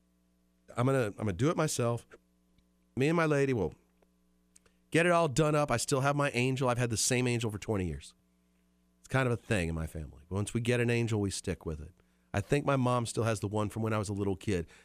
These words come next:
It's all jacked up, though, now. I mean, it's, like, thirty, forty-five years old. The hair's falling. <laughs> Mom, it might be time to replace the, how about a star? We do not do a star in this family.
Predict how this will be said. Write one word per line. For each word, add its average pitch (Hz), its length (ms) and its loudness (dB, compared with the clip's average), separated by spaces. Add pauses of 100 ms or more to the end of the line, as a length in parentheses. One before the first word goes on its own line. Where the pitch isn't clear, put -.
(100)
It's 143 140 0
all 123 280 0 (800)
jacked 127 420 2
up, 123 220 2
though, 127 240 2
now. 127 300 2
I - 20 0
mean, 107 160 0
it's, 110 160 -4
like, 104 200 -2 (640)
thirty, 135 320 2
forty-five 139 800 2
years 127 300 2
old. 117 320 2
The 104 120 -2
hair's 117 420 0
falling. 120 380 0 (320)
<laughs> - 520 -8
Mom, 147 400 4
it 143 100 2
might 156 320 2
be 160 140 2
time 151 420 0
to - 160 -8
replace - 680 -2 (360)
the, 156 180 2 (320)
how 208 80 10
about 302 140 6
a 269 60 6
star? 262 440 4 (120)
We 120 140 0
do 120 100 0
not 139 220 2
do 160 80 4
a 131 40 2
star 147 380 2
in 117 80 0
this 131 140 -2
family. 113 320 0